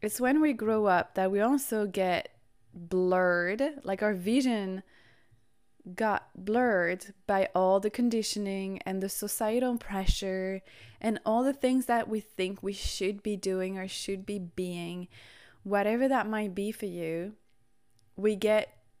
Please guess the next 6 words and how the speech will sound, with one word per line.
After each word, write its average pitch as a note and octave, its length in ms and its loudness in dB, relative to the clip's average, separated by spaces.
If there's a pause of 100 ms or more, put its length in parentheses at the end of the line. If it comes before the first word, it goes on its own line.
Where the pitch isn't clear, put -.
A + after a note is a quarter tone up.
(180)
confused. - 920 -8 (320)
But - 200 -6
kids, - 560 -6 (1300)
if A#3 160 -6
you B3+ 100 -4
see D#4+ 260 -4